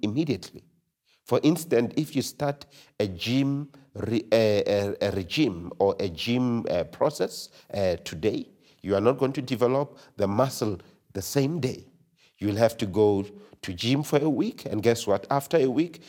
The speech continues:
you are not necessarily going to see any changes.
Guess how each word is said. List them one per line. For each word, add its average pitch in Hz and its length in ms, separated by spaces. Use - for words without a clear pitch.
you 107 100
are 104 60
not 123 160
necessarily 123 580
going 110 200
to 107 100
see 139 640
any 101 200
changes. 92 560